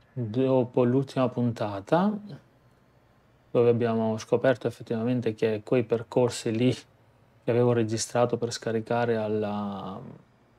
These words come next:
l'asfalto, eh, l-, diciamo la produzione per l'asfalto, sono stati inutili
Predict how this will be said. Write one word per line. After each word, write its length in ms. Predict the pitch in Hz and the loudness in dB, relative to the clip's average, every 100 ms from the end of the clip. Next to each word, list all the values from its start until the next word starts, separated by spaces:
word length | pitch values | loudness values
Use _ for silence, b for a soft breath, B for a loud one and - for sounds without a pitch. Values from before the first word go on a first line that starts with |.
| _ | _
l'asfalto, 760 | 107 110 107 - 120 113 - 104 110 | -6 -4 -4 -2 2 2 0 -8 -4
eh, 180 | 110 | -4
l-, 440 | 107 104 104 110 107 | -2 -4 -4 -6 -8
diciamo 320 | 110 117 110 | -6 -4 -2
la 80 | 107 | -2
produzione 500 | 113 113 107 135 120 | 0 -2 -2 -2 -2
per 160 | 110 | -2
l'asfalto, 800 | 110 117 - - 98 107 - 151 - b b b _ | -2 -4 -2 0 0 -2 -4 -6 -6 b b b _
sono 260 | - 131 123 | -8 -4 -4
stati 360 | - 143 127 | 4 4 4
inutili 580 | 120 120 110 - 123 165 | 2 2 -2 -2 0 0